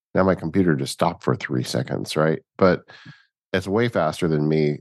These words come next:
hunting and pecking on the page, and I can be drinking tea while it's doing it. So um,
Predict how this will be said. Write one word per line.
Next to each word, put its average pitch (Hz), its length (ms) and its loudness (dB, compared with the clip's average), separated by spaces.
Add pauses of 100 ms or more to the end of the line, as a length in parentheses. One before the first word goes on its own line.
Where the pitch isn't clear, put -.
hunting 82 400 0
and 65 140 0
pecking 69 520 0
on 71 140 0
the 65 80 -2
page, 64 560 -2
and - 300 0
I 90 100 4
can - 280 0
be 73 280 0
drinking 76 500 0
tea 65 440 -2
while 69 280 4
it's 65 200 -6
doing 71 320 2
it. - 200 -6
So 69 360 0 (480)
um, 71 380 0